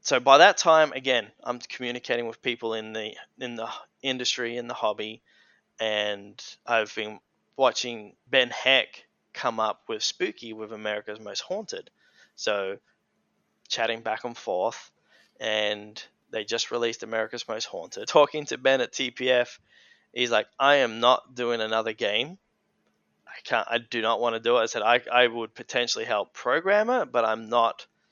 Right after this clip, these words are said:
redoing what I did on America's Most Haunted. And David, it sounds like you should be working for Charlie, because I'm not doing it."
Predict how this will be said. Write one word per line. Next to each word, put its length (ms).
redoing 840
what 140
I 100
did 180
on 120
America's 480
Most 200
Haunted. 440
And 260
David, 480
it 120
sounds 400
like 240
you 120
should 240
be 120
working 360
for 140
Charlie, 480
because 420
I'm 140
not 220
doing 260
it." 100